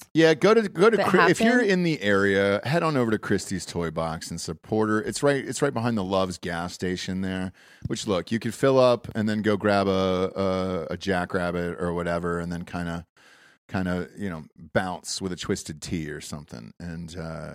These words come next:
Speaker 1: yeah.
Speaker 2: What's a jackrabbit?
Speaker 1: Uh, it's a vibrator.
Speaker 2: Oh, the rabbit. Yeah,
Speaker 1: Yeah,
Speaker 2: it's not
Speaker 1: yeah.
Speaker 2: the jackrabbit. Nobody wants a jackrabbit.
Speaker 1: No. No, nobody wants the jackrabbit.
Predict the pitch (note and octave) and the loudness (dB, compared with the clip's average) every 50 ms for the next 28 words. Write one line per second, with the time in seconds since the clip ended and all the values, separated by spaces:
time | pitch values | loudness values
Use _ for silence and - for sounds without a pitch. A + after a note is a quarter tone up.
0 | - - D#2+ C#2+ B1 - - _ _ _ _ _ _ _ - F3 F#3 - - G#3 | -14 -12 -12 -12 -12 -14 -18 _ _ _ _ _ _ _ -10 -10 -8 -6 -6 -8
1 | E3 - - D3+ F3 F#3 G3+ - - E3+ - - - - - _ _ - D#3+ _ | -8 -6 -8 -8 -8 -8 -10 -10 -12 -12 -12 -12 -14 -16 -16 _ _ -20 -20 _
2 | _ _ - F#2 F2+ F2+ F2+ F2+ F2+ F2 E2+ - F2+ E2 D#2+ D#2 D#2+ C2+ B1 - | _ _ -10 -6 -4 -4 -4 -4 -4 -6 -6 -6 -6 -6 -6 -6 -8 -10 -12 -14
3 | - C#2+ D2 D2 D2+ D2+ D2 D2+ D#2 - _ _ - - F3+ E3+ D3+ C#3 D3 D3+ | -16 -16 -14 -14 -14 -14 -14 -14 -16 -18 _ _ -6 -2 -2 -2 -2 -4 -6 -10
4 | - G#2+ - - B2+ - - - - - - - - - - - - - - - | -12 -10 -10 -10 -10 -10 -10 -12 -14 -14 -14 -14 -12 -10 -10 -10 -12 -14 -12 -8
5 | - C#3 D#3 - - - - - - - - - - - - - - - - _ | -8 -8 -6 -8 -10 -12 -12 -14 -16 -16 -16 -14 -14 -14 -14 -14 -16 -16 -18 _
6 | _ _ _ - E3 D3+ C#3 C3 C3+ C3+ C3+ D3 - - - - - - - - | _ _ _ -4 -4 -2 -2 -2 -2 -2 -4 -6 -8 -10 -10 -8 -8 -8 -8 -8
7 | - - - - - F3 - - _ - - D#2+ D#2+ D#2 D#2 D#2 - _ _ _ | -10 -10 -10 -10 -10 -10 -12 -14 _ -14 -12 -12 -12 -12 -14 -16 -20 _ _ _
8 | _ _ _ _ F#2 G2+ G2 F#2+ F#2+ F#2 F2+ F#2+ F#2+ F#2 F#2 F2 - - E2+ F2 | _ _ _ _ -6 -4 -2 -2 -2 -2 -2 -2 -2 -2 -4 -6 -8 -12 -8 -6
9 | F#2 F2 F2+ - - F2 E2 D#2 D2+ D#2 - | -4 -4 -4 -6 -6 -8 -10 -10 -10 -12 -14